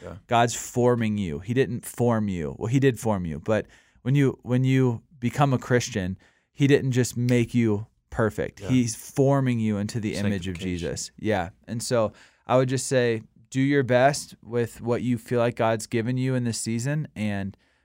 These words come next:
Speaker 2: trust him to walk it out.
Speaker 1: It's great. It's
Speaker 2: So,
Speaker 1: good.
Speaker 2: all right, final one real quick.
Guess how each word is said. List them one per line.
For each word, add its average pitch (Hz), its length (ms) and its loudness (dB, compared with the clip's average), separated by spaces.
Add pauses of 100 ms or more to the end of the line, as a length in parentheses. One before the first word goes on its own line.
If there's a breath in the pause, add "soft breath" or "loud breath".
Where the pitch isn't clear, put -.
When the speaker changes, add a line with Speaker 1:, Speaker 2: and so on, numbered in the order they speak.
(160)
Speaker 2:
trust 117 300 0
him 120 140 -2
to 113 80 -2
walk 104 240 2
it 110 80 -2
out. 101 280 -2 (160)
Speaker 1:
It's - 80 -20
great. 90 240 -10 (500)
It's - 80 -20
Speaker 2:
So, 107 140 -4
Speaker 1:
good. 101 100 -8
Speaker 2:
all 123 100 0
right, 123 200 4
final 160 320 4
one 151 180 0
real 151 140 4
quick. 143 380 2